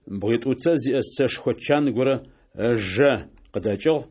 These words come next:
Ынэкӏуи лъэшэу къепсырэтыгъэм фэдагъ. Ар зэлъэгъум лъакъохэм адэжь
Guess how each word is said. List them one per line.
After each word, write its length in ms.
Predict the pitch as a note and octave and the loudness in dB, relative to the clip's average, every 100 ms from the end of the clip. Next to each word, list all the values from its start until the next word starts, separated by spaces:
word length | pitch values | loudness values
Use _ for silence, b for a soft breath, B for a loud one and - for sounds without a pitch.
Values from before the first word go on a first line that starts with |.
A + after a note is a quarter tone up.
| b b b | b b b
Ынэкӏуи 540 | F2+ A2 B2+ C3+ C3+ D3 | -2 0 2 2 2 0
лъэшэу 480 | - B2 - C3 B2+ | 2 0 2 -2 0
къепсырэтыгъэм 680 | B2 - A2+ A2 - A#2 A2+ | -2 -2 -4 -2 -2 -2 0
фэдагъ. 380 | G2+ F2 D#2+ - _ _ b b b b b | -2 -4 -8 -10 _ _ b b b b b
Ар 220 | - G2+ B2+ | -4 2 2
зэлъэгъум 600 | C3 - B2 C#3 C3 D3+ | 2 2 2 4 4 2
лъакъохэм 500 | B2 A#2+ C3 G2+ C#3+ C3+ | -2 0 0 0 -2 0
адэжь 360 | A2+ C#3 - | 2 2 0